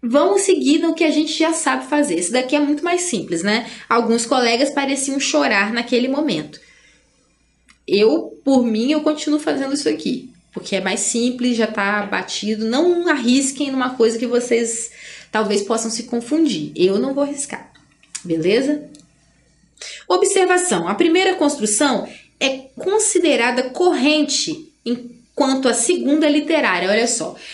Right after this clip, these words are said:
A segunda, né, ela é mais uma coisa mais poética, que não tá no nosso alcance, assim. É até meio, é estranho, né? A gente fica, parece que não tá errado. Atenção!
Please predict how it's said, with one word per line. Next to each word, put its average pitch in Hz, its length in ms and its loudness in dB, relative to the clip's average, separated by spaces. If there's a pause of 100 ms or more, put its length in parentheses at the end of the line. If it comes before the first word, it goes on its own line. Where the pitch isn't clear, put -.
(260)
A 311 160 4
segunda, 254 880 0 (140)
né, 240 340 0 (400)
ela 320 200 2
é 403 100 2
mais 392 220 2
uma 403 100 2
coisa 403 220 2
mais 403 160 0
poética, 294 560 2
que 330 340 2 (400)
não 269 220 2
tá 269 340 2
no 302 160 0
nosso 294 260 0
alcance, 285 560 2
assim. 202 360 0
É 180 240 2 (160)
até - 180 -4
meio, 359 640 4 (1400)
é 330 120 2
estranho, 381 520 2
né? 247 160 2
A 269 40 2
gente 262 200 0
fica, 311 220 0 (600)
parece 233 300 0
que 294 440 4
não 269 160 -4
tá 285 100 4
errado. 247 400 -2 (1000)
Atenção! 370 720 0